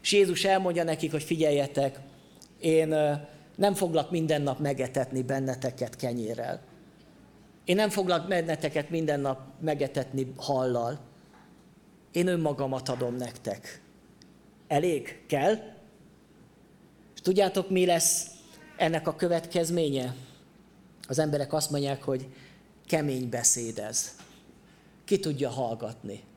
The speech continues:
És mindenki elhagyja. Az emberek elmennek.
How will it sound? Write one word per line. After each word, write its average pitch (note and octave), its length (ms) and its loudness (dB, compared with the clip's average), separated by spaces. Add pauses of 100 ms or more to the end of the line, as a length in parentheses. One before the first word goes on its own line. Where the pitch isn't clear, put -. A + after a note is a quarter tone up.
(920)
És - 120 -6
mindenki C#3 560 2
elhagyja. A2+ 640 -8 (1400)
Az - 80 -2
emberek F#3 360 2
elmennek. A#2+ 800 -4